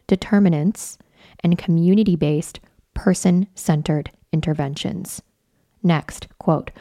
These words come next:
"Most legislation on mental health fails to embrace a rights-based approach. Many people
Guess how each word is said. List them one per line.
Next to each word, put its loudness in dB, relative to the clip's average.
"Most 4
legislation 2
on 0
mental 0
health -2
fails 0
to -4
embrace 0
a -4
rights-based -2
approach. -2
Many 6
people 2